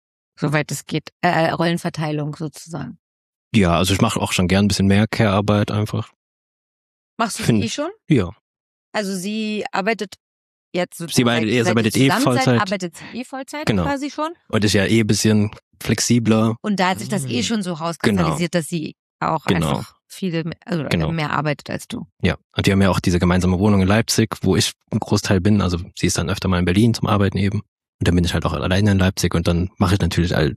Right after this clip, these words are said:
Speaker 2: die Sachen und kümmere mich dann um die Wohnung und
Speaker 1: Ja.
Speaker 2: fühle mich damit auch wohl in der Rolle.
Speaker 1: Schön.
Speaker 3: Wie,
Speaker 2: Ja.
Speaker 3: wie viel wird sie sich frei nehmen?
Speaker 2: Hm?
Speaker 3: Na, wie viel wird sie sich frei nehmen von ihrem Ganztag, äh, von ihrem vollen Job?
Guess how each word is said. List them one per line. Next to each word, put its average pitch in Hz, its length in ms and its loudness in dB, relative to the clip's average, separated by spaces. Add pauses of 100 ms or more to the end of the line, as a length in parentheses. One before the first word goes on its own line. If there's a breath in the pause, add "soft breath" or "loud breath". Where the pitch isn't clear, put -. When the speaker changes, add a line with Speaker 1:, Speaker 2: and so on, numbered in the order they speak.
(120)
Speaker 2:
die 87 80 2
Sachen 95 340 -2
und - 200 -6
kümmere 98 200 4
mich 90 100 2
dann 87 140 0
um 87 80 2
die 85 120 2
Wohnung 87 260 0
und 92 240 -10 (240)
Speaker 1:
Ja. - 220 -10 (600)
Speaker 2:
fühle - 180 0
mich 87 100 2
damit 92 180 2
auch - 140 -2
wohl 101 160 4
in 85 80 0
der 85 100 0
Rolle. 104 340 2 (400)
Speaker 1:
Schön. 247 360 -4 (180)
Speaker 3:
Wie, 135 200 0
Speaker 2:
Ja. 165 100 -2
Speaker 3:
wie 143 140 0
viel 147 160 2
wird 139 140 2
sie 135 80 -2
sich 113 140 0
frei 113 220 0
nehmen? 156 220 0 (520)
Speaker 2:
Hm? 139 200 4 (300)
Speaker 3:
Na, 127 320 2
wie 127 120 -2
viel 139 160 2
wird 131 160 0
sie 131 80 -2
sich 117 120 0
frei 117 220 0
nehmen 156 180 2
von 160 160 0
ihrem 147 240 0
Ganztag, 147 540 0
äh, 135 180 0
von 127 160 -2
ihrem 131 280 -2
vollen 139 320 -4
Job? 151 140 -6